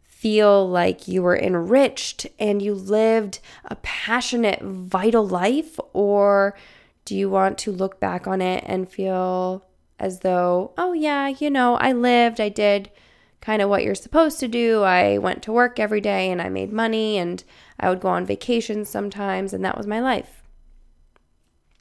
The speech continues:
And hey, there is nothing wrong with doing that, but I do feel it's extremely important to do that with passion. So if you're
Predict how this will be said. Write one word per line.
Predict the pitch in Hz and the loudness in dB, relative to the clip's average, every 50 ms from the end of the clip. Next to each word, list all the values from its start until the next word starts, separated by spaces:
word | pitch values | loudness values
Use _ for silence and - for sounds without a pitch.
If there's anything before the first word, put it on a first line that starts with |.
| _ - - - - | _ -14 -14 -8 -6
And | 254 226 214 | -4 -4 -2
hey, | 240 277 247 196 170 170 - - _ _ _ _ _ _ _ _ _ _ _ _ _ _ | 0 0 2 2 0 0 -6 -12 _ _ _ _ _ _ _ _ _ _ _ _ _ _
there | - 220 269 | 0 0 2
is | 330 381 | 2 2
nothing | 349 262 233 220 196 - 202 202 202 | 2 2 2 2 2 0 -2 -4 -2
wrong | 185 185 175 175 175 175 170 | 0 2 2 2 0 0 -2
with | 175 175 - | -6 -6 -6
doing | - 180 175 170 170 | -4 -4 -2 -2 -2
that, | 185 208 233 269 320 330 320 - _ _ _ _ _ _ _ - | -2 -2 -2 -2 -2 -4 -6 -12 _ _ _ _ _ _ _ -16
but | - 185 180 233 240 254 262 302 - - - - _ _ _ _ _ _ _ _ _ _ _ _ _ _ - | -14 -6 0 2 4 4 4 2 -2 -8 -18 -20 _ _ _ _ _ _ _ _ _ _ _ _ _ _ -6
I | - 220 202 | -4 -4 -4
do | 190 196 208 214 220 | -4 -4 -4 -4 -4
feel | 226 - 254 247 240 | -2 0 0 2 2
it's | 226 220 220 - | 2 0 -2 -6
extremely | - - - - - - - 220 220 220 226 240 240 226 | -10 -8 -8 -12 -12 -10 -4 0 0 0 2 0 -2 -2
important | - 202 196 - - - 190 196 214 220 214 | -4 -4 -6 -6 -6 -4 -4 -4 -4 -6 -8
to | - - | -10 -12
do | 190 - 196 196 | -6 -4 -2 0
that | 202 185 - | 0 0 -2
with | - 180 185 190 185 185 - - | -4 -4 -2 -2 -2 -2 -4 -10
passion. | - - 180 175 - - - 55 - - - | -14 -12 -12 -12 -12 -14 -16 -16 -16 -16 -16
So | - - - 190 185 180 180 180 - - - - _ _ _ _ _ _ _ _ _ _ _ _ _ _ _ - - | -8 -2 0 2 4 4 2 0 -4 -16 -20 -20 _ _ _ _ _ _ _ _ _ _ _ _ _ _ _ -2 0
if | 240 247 254 | 0 0 0
you're | 294 311 311 302 294 269 247 | 0 0 0 0 0 -2 -4